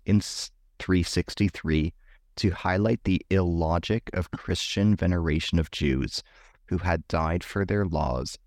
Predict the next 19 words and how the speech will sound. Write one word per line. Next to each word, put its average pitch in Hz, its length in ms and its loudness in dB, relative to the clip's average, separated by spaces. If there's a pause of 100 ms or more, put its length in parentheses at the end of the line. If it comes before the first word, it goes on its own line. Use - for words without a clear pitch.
(140)
and 87 160 4
to 82 120 0
drive 87 460 0
a 107 140 4
wedge 82 340 0
between - 400 0
Christian - 480 -2
groups. - 500 -4 (340)
This - 180 0
was 104 160 0
precisely 101 640 -2
the 110 100 -2
point - 600 0 (100)
he - 240 -2
tried 82 540 -2
to - 240 -2
make 80 480 0
in 92 140 4
Galileans, 87 1000 0